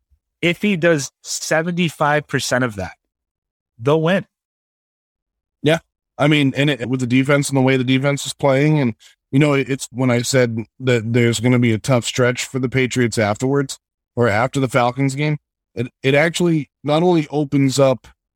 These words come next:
Speaker 2: in terms of kind of injuries for other teams, it also opens up in days between games. So the Patriots will play against the Falcons on Thursday night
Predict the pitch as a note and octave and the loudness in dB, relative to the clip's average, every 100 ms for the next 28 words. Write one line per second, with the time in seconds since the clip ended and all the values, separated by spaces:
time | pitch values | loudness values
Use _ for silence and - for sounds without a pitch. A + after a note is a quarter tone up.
0 | _ _ _ _ C3 B2+ B2 - C3+ C3+ | _ _ _ _ -2 0 0 0 0 2
1 | C3+ B2+ A#2 G#2+ - _ - D3 B2+ A#2 | 2 2 2 -2 -8 _ -4 0 2 2
2 | C3 C3 C#3+ C#3+ - C#3 C3 A#2+ B2 B2+ | 2 2 2 0 0 2 2 2 0 2
3 | D#3 - _ _ C#3 E3 F#3 F#3 F3 E3+ | 0 -4 _ _ -2 0 2 2 0 0
4 | D#3+ D3 D3 D3+ C#3+ C3 A#2+ A2+ A2 B2+ | 0 0 -2 0 0 0 -4 -6 0 2
5 | D3+ E3 D3 C#3 D3 D3+ C#3+ B2 C3 A#2 | 2 -2 -4 -4 0 2 2 2 2 0
6 | C2 - - _ _ _ _ _ _ _ | -4 -12 -18 _ _ _ _ _ _ _
7 | - C#3+ B2+ D3 D#3+ F#3+ F#3+ E3 D#3 - | 0 0 0 0 0 0 -2 -2 -4 0
8 | D#3 D3+ D3+ - _ - C3+ C#3 C#3+ - | 0 2 -2 -6 _ -6 -2 0 -2 -4
9 | - C#3 C3 C3+ C3 B2 A#2 B2 B2+ B2 | 0 0 0 -2 -4 -2 -2 0 0 0
10 | D3 C3 G2 | 0 0 -2